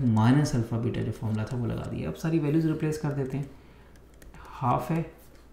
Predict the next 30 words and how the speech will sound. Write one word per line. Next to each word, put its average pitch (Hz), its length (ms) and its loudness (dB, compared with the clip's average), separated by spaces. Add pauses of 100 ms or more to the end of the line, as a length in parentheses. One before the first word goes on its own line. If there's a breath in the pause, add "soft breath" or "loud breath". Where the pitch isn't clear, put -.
(140)
ये 135 160 2 (180)
टू 135 160 0
ए, 160 160 2 (280)
alpha 143 220 2
beta 151 220 4
सब 165 180 2
हटना 127 280 0
चाहिए, 117 340 -4 (640 loud breath)
इसको 151 260 0
replace 151 360 2
कर 147 180 0
दिया 147 180 2
मैंने, 147 220 2
सी 147 240 -2
था 151 140 -4
sum 135 240 0
of 135 120 -2
sum, 139 220 -2 (540)
प्रोड 139 240 2
ये, 139 160 -2
ये 131 160 0
वन 123 260 4
है, 160 80 2 (640 loud breath)
ये 131 40 0
माइनस 127 400 4
टू 127 120 4
बाई 120 160 2
सिक्स - 320 -6
है, 113 140 -6
ये - 120 -8